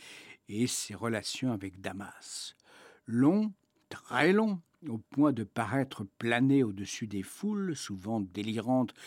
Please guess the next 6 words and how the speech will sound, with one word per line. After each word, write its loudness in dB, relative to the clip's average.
que -4
sa -4
présence -2
rassemblait, 0
turban 4
noir 2